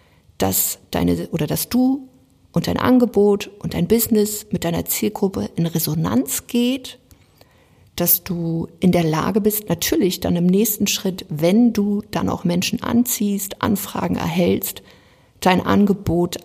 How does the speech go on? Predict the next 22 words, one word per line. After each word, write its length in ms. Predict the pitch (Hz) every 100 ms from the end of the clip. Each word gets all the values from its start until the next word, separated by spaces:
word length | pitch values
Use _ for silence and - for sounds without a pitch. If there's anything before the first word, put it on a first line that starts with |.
| -
auch 240 | 165 147
hier 460 | - - 330 269 202
wieder 380 | 170 165 170 160
in 160 | 202 -
einem 540 | - 175 175 160 -
Verkaufsgespräch, 1120 | - - - - - - - 196 - 202 190
in 80 | -
einem 200 | 165 160
Beratungsgespräch 1000 | 165 - - - 190 - 180 - - 175
dann 140 | 170
auch 120 | 175 -
verkaufen 640 | 156 - - 156 156 202
kannst. 480 | 202 - 233 262 -
Und 100 | 185
das 180 | 175 -
läuft 420 | 180 190 - -
auch 220 | 80 -
ganz 240 | - 175 -
viel 200 | 170 -
über 160 | 160
Kommunikation 840 | 160 175 170 175 - - - 185 214
ab 160 | -